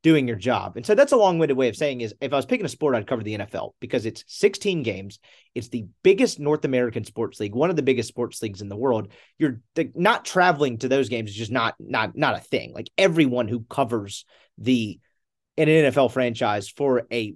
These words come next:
reputable media outlet is going. And it's only sixteen weeks plus the playoffs. So, you know, you get training camp starting at the end of July to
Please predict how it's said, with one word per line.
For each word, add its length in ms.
reputable 600
media 320
outlet 220
is 140
going. 420
And 100
it's 160
only 320
sixteen 640
weeks 300
plus 320
the 120
playoffs. 520
So, 240
you 100
know, 280
you 160
get 200
training 440
camp 300
starting 500
at 100
the 160
end 140
of 60
July 500
to 140